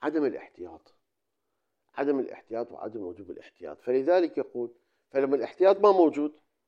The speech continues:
وأنه أنت تمنع الاحتياط حتى يكون الظن المطلق حجة، فلما تمنع الاحتياط حينئذ بعد ما راح يكون مجال للإتيان بالعمل بمعنى الاحتياط.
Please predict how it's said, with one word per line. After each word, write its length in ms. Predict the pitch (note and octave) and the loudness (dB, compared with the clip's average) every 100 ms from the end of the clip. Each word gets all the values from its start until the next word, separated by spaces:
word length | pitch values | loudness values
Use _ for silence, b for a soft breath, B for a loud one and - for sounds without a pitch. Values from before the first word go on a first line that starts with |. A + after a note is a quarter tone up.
| _ _ _ _ | _ _ _ _
وأنه 400 | A2+ A#2 C#3 C#3 | 0 2 4 2
أنت 140 | C3 C#3 | 0 0
تمنع 420 | - A3+ G#3+ D#3 | 0 4 4 4
الاحتياط 600 | E3 - - D3 E3+ F3 | 0 -4 0 4 4 2
حتى 280 | - F#3 F#3 | -2 6 8
يكون 260 | F3 A#3 A3 | 8 6 4
الظن 300 | F3 F#3+ F3+ | 6 6 6
المطلق 400 | D#3+ D3+ C#3+ - | 4 2 -2 -4
حجة، 340 | G#2 - - _ _ _ _ _ _ _ _ _ _ _ _ _ _ _ _ _ | -10 -10 -18 _ _ _ _ _ _ _ _ _ _ _ _ _ _ _ _ _
فلما 460 | - D3 D3+ D#3 D#3 | 2 4 6 4 4
تمنع 400 | A#3+ B3+ B3 G#3+ | 2 4 4 4
الاحتياط 580 | G3 - D#3 C#3+ C3 | 0 0 4 4 4
حينئذ 380 | - D3 D#3 G3 | 0 2 4 4
بعد 220 | F3 D3 | 4 2
ما 120 | F3+ C4 | 8 8
راح 160 | A3 | 8
يكون 220 | G3+ G#3+ | 4 4
مجال 240 | F#3+ E3 F3 | 4 4 4
للإتيان 420 | D#3+ D3 E3 D3+ | 2 0 0 2
بالعمل 340 | B2+ B2 C3+ | 0 -2 -4
بمعنى 240 | A2 F#2+ G#2 | -4 -6 -8
الاحتياط. 680 | F#2+ F#2+ - - - _ | -8 -14 -16 -20 -20 _